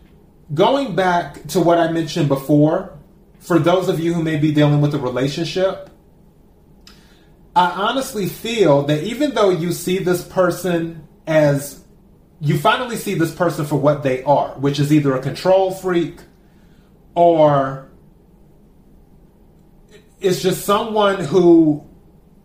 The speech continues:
they make you unhappy, but you still care about them a lot. This, the energy I'm picking up is that you don't want to give up on this person. Like, you still want to offer your cup to this person. You're hoping they will change,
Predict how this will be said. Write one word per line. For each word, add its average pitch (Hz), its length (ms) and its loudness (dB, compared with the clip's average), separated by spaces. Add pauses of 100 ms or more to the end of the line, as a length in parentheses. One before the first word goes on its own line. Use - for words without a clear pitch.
(520)
they 170 200 0
make 208 320 -2
you 185 420 -6
unhappy, 175 600 0
but 147 220 -2
you 151 80 2
still 170 260 0
care 180 280 0
about 143 300 0
them 131 160 -4
a 123 80 -6
lot. 127 400 -2 (1400)
This, 190 300 0 (580)
the 160 120 0
energy 247 380 -2
I'm 208 160 0
picking 165 280 0
up 160 160 0
is 147 120 0
that 143 220 -2
you 175 80 0
don't 160 200 2
want 151 140 0
to 139 60 0
give 139 200 0
up 139 160 0
on 131 240 -2
this 110 120 -10
person. - 480 -12 (520)
Like, 156 240 0
you 180 100 -2
still 185 260 2
want 175 160 -2
to 151 60 -2
offer 165 260 0
your 147 240 0
cup - 260 -2
to 175 140 2
this 139 200 -2
person. 147 340 -2
You're 139 140 2
hoping 143 480 -2
they 135 140 -2
will 123 220 -8
change, - 760 -10